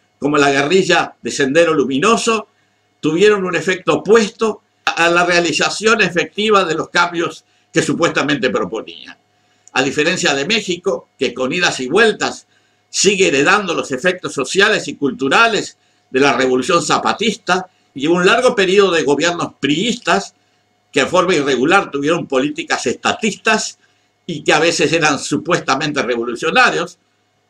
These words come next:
aunque solo verbalmente, y a veces todo lo contrario, como es el ejemplo de Salinas de Gortari en la década de mil novecientos noventa.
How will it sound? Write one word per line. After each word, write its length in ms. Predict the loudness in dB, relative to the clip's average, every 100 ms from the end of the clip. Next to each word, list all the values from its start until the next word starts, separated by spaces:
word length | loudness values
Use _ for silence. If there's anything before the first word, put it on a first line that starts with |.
| _ _
aunque 260 | -4 -4 -4
solo 280 | -4 -2 -2
verbalmente, 800 | -4 -4 0 0 0 -2 -6 -8 _
y 120 | -6
a 80 | -2
veces 260 | -2 -4
todo 180 | -4 -4
lo 140 | -4 -6
contrario, 580 | -2 2 2 0 -4 -12 _ _
como 180 | -8 -6
es 60 | -4
el 100 | -4
ejemplo 400 | -2 -4 -2 -4
de 80 | -2
Salinas 400 | -4 -4 -4 -4
de 80 |
Gortari 440 | -2 -4 -2 0 0
en 80 | -2
la 100 | 0
década 340 | 0 0 -2
de 80 | 0
mil 160 | -2
novecientos 500 | -2 -2 -4 -8 -6
noventa. 520 | 0 2 2 0 -12